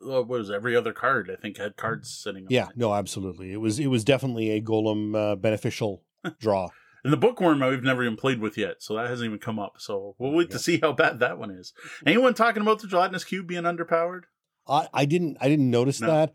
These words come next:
Speaker 2: uh, but I also, I, I did not use it well. So I, I think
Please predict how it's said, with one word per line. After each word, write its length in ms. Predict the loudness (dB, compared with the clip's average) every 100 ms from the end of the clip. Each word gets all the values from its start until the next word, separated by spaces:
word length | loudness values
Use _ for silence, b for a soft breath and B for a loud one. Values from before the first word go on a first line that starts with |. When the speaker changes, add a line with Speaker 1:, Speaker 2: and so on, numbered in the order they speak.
| b b
Speaker 2:
uh, 140 | 0 2
but 160 | 4
I 160 | 4 4
also, 440 | 4 2 2 2
I, 340 | 2 -4 0 2
I 60 |
did 200 | 2 0
not 280 | 2 0 0 -4
use 220 | -8 -8
it 100 | -8
well. 400 | -4 -4 -4 -8
So 340 | -10 0 0 0
I, 200 | -4 -6
I 120 | -6 -8
think 480 | 0 2 2 0